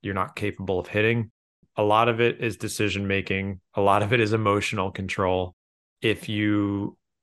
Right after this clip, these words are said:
had three or four holes in the beginning of the round that you're not pleased with, and all of a sudden now you're in that, like, tilt headspace that I was talking about earlier, you're probably gonna start making some doubles.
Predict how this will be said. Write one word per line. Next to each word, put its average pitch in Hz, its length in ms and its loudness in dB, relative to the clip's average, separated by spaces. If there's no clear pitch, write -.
had 101 500 0
three 107 180 0
or 101 80 0
four 101 240 0
holes 101 360 -2
in 98 80 -6
the 92 40 -6
beginning 101 380 -4
of 98 80 -4
the 92 80 -2
round 98 380 2
that 95 120 -4
you're 101 120 -8
not 95 220 -2
pleased 110 360 0
with, 113 300 2
and 95 100 -2
all 95 140 2
of 95 80 -4
a 95 40 -2
sudden 98 320 -2
now 95 180 0
you're 98 220 -2
in 98 100 -4
that, 95 200 -2
like, 95 400 -2
tilt - 480 0
headspace 113 640 2
that 117 80 2
I 110 60 4
was 110 120 0
talking 113 300 -2
about 107 240 0
earlier, 113 500 0
you're 151 100 -2
probably 156 240 4
gonna 123 120 2
start 113 220 0
making 107 300 -4
some 104 180 -8
doubles. 104 520 0